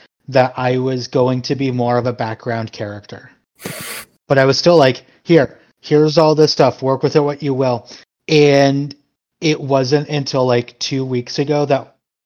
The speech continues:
either of us realized I had never given Chase's deceased, murdered father a name.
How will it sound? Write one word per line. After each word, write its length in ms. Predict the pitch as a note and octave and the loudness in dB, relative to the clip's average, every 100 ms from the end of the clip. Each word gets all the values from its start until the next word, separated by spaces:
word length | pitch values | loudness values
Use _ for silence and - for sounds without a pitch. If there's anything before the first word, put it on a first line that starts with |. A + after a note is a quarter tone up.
| _ - | _ -4
either 360 | B2+ B2 B2+ | -2 0 0
of 120 | B2 | -2
us 200 | C3 - | -2 -4
realized 580 | A#2+ A#2+ B2 B2+ C3+ - - _ _ _ _ | -4 -2 0 0 -2 -6 -14 _ _ _ _
I 140 | C3+ B2+ | 0 0
had 280 | B2 B2+ B2+ | 0 -4 -2
never 460 | A#2 A2+ B2 B2 - | -2 0 -2 -2 -6
given 500 | - B2 B2+ B2 B2 - | -6 -4 -2 -4 -6 -12
Chase's 560 | - B2 A#2 - A#2+ - | -8 -6 -4 -4 -4 -6
deceased, 760 | - C3 - - A#2 A#2 - | -10 -8 -6 -6 -6 -8 -8
murdered 420 | A#2+ A2+ B2 A2+ | -8 -4 -4 -6
father 500 | - A2+ A2+ A#2+ B2+ - | -6 -6 -4 -4 -6 -6
a 100 | A2+ | -6
name. 400 | A2 A2 D3+ | -6 -6 -8